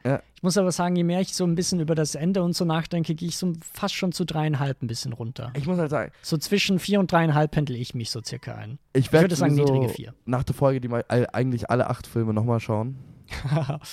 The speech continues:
Speaker 1: Oder halt
Speaker 2: Ja.
Speaker 1: die fünf nochmal schauen und dann D drei. Und da wird sich wahrscheinlich auch einiges tun, aber jetzt erstmal so dieses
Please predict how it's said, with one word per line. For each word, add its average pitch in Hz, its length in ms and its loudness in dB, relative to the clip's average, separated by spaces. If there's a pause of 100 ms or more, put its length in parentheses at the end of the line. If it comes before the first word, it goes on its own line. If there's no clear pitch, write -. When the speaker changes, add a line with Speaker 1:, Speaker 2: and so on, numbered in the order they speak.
Speaker 1:
Oder 117 260 6
halt 104 160 4
Speaker 2:
Ja. - 80 -10 (180)
Speaker 1:
die 117 80 2
fünf 120 320 -2
nochmal 107 180 2
schauen 107 200 -2
und 101 60 -4
dann 101 180 -2
D 101 160 -2
drei. 92 300 -4 (460)
Und 113 320 -2
da 113 100 4
wird 131 120 2
sich 127 80 -2
wahrscheinlich 120 240 4
auch 117 120 4
einiges 110 360 0
tun, 117 160 2
aber 98 180 2
jetzt 101 160 0
erstmal 110 300 -6
so 107 80 -6
dieses 101 260 -6